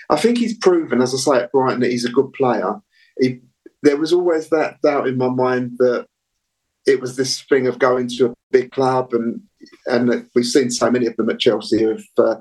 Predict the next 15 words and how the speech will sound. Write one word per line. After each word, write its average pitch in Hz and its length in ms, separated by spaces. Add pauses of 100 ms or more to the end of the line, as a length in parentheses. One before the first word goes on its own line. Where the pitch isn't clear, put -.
(720)
not 127 260
really 123 220 (100)
done 123 240
it 117 160
when 120 360 (220)
we've 123 160
signed, 123 380 (120)
you 143 100
know, 117 200 (200)
like 127 240 (180)
Shevchenko 120 760 (140)
mentioned 110 380
earlier, 110 360
like 104 240
Torres. 117 480